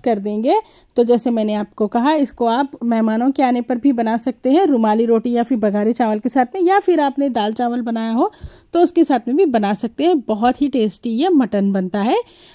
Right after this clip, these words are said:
और यहाँ पर मैं आपको इसकी जूसी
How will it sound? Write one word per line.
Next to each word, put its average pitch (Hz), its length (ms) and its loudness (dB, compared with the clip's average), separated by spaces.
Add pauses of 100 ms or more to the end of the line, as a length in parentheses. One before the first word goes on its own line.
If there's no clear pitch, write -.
(100)
और 190 80 0
यहाँ 233 180 2
पर 277 140 0
मैं 269 140 4
आपको 277 300 -2 (220)
इसकी 294 520 0 (280)
जूसी 254 600 0